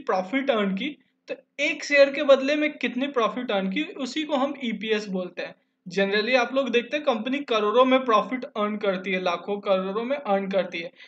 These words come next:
but ईपीएस देखोगे दस रुपये, बारह रुपये ऐसे होंगे। आगे हम एक दो एग्जांपल्स भी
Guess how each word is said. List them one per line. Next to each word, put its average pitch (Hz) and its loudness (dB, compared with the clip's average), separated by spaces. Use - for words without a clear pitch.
but 285 4
ईपीएस 285 0
देखोगे 294 0
दस 220 -2
रुपये, 240 -2
बारह 220 -4
रुपये 233 -2
ऐसे 202 -2
होंगे। 180 -4
आगे 214 2
हम 294 0
एक 233 -2
दो 302 -4
एग्जांपल्स 214 -2
भी 311 -4